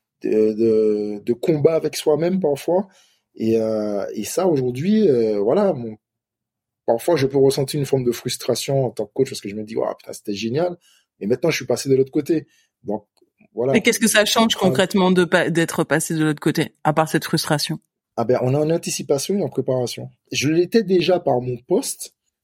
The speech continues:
Speaker 1: parce que c'est <laughs> anticipation, préparation, c'est vraiment, euh, ça peut être deux mots, euh, totalement dans un, dans un gardien de but en activité, euh, ça tombe complètement sous le sens. Sauf qu'aujourd'hui,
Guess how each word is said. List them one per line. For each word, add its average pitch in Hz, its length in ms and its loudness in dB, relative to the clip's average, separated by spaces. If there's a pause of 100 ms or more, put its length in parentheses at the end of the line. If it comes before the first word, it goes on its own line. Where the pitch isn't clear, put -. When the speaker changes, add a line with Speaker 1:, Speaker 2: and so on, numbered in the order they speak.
(120)
Speaker 1:
parce - 240 -2
que 135 120 2
c'est 107 380 2
<laughs> - 180 -4
anticipation, 135 640 0
préparation, 123 500 0
c'est 135 120 0
vraiment, 110 420 2
euh, 104 40 -2
ça 98 180 -2
peut - 140 -4
être 113 180 0
deux 117 140 0
mots, 131 300 2
euh, 107 100 -4
totalement 135 640 0
dans 110 240 0
un, 104 100 -2
dans 107 220 0
un 113 40 0
gardien 110 320 2
de 120 60 -2
but 123 160 -4
en 113 80 0
activité, 110 640 0
euh, 101 100 -2 (340)
ça - 200 -8
tombe 117 300 -4 (420)
complètement 139 460 0
sous - 160 -4
le 110 120 0
sens. - 460 -4 (280)
Sauf - 260 0
qu'aujourd'hui, 139 720 2